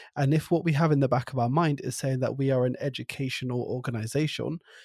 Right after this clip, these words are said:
and we, this educate, this organization is here to be able to reach as many people as possible and to be inclusive, then we need to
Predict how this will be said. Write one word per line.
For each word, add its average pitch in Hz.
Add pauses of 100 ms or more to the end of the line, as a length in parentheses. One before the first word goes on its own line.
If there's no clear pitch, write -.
(180)
and 131
we, 131
this 143
educate, 135
this 147
organization 139
is 127
here 123 (400)
to -
be 139
able 131
to -
reach 131
as 127
many 139
people 131
as 110
possible 120
and 131
to -
be 120
inclusive, 165
then 135
we 135
need 127
to 131